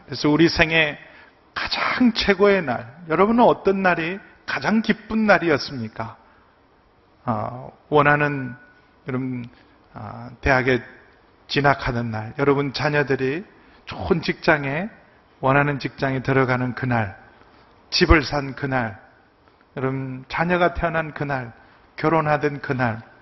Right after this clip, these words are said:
여러분 속에 기쁜 날이 있을 거예요. 그러나 우리 생애 가장 최고의 기쁜 날은 예수 믿고 구원받은 날입니다.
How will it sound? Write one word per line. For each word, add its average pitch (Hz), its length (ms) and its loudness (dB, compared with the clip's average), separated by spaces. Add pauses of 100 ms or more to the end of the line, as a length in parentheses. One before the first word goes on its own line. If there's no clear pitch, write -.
(380)
여러분 175 240 2
속에 170 280 -2
기쁜 - 420 -4
날이 165 260 2
있을 - 280 -10
거예요. 123 480 -8 (500)
그러나 143 320 2
우리 147 220 2
생애 156 340 0
가장 180 460 2 (400)
최고의 196 460 6
기쁜 151 380 -2
날은 131 440 0 (300)
예수 131 340 6
믿고 120 540 -2
구원받은 143 720 0
날입니다. 110 640 -4